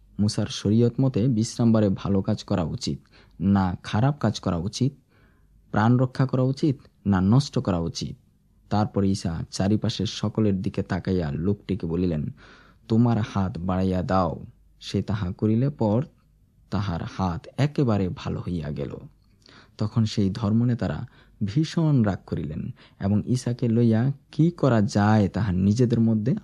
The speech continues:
আলোচনা করিতে লাগিলেন। বারো জন সাহাবীকে প্রেরিত পদ দান। ইহার পরে ঈসা মুনাজাত করিবার জন্য একটা পাহাড়ে গেলেন এবং সারা রাত্রি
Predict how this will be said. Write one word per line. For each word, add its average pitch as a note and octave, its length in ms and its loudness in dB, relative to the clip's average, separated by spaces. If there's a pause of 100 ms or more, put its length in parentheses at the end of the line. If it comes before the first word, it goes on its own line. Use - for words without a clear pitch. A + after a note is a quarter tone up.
আলোচনা F#2 460 0
করিতে E2+ 300 -8
লাগিলেন। D2+ 400 -6 (1080)
বারো G2+ 360 4
জন B2 240 6
সাহাবীকে G2+ 640 2 (120)
প্রেরিত A2+ 400 6 (120)
পদ F#2 180 2 (100)
দান। F#2 520 0 (2250)
ইহার C#3 360 8
পরে B2 240 6
ঈসা A#2+ 360 6
মুনাজাত B2+ 540 8
করিবার A#2 420 6
জন্য A2 280 6
একটা G#2+ 380 4
পাহাড়ে A2 460 2
গেলেন B2 340 4
এবং F#2 540 2
সারা G#2 360 2
রাত্রি G2+ 640 2